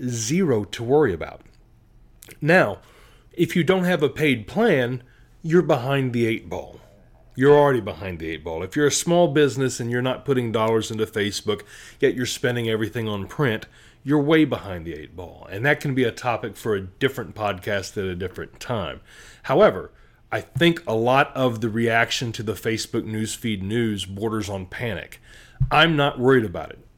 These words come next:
I've done this a long while. The challenge will always be to create good, quality, shareable, engaging content. Period. End of story.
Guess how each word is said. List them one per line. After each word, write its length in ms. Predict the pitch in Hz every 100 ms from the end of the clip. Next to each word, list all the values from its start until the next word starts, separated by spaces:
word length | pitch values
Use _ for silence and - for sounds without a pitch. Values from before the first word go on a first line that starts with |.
| _
I've 320 | 120 151 135
done 220 | 139 135
this 200 | 123 117
a 60 | 123
long 360 | 113 113 110 101
while. 420 | 127 90 - - - - - - _
The 460 | 120 117 110 110 143
challenge 440 | 160 151 160 117
will 100 | 127 -
always 420 | 127 135 151 113
be 260 | 107 104 110
to 140 | 123
create 400 | - 127 117 123 - - 110
good, 520 | 113 131 135 156 - -
quality, 480 | 131 120 117 120
shareable, 680 | 120 - - 139 135 131 135
engaging 600 | 117 104 117 117 107 110
content. 540 | 107 117 107 95 113 - - - _
Period. 580 | - 156 165 160 160 160 -
End 320 | 135 135 127 -
of 200 | 123 101
story. 760 | - - - 113 95 - -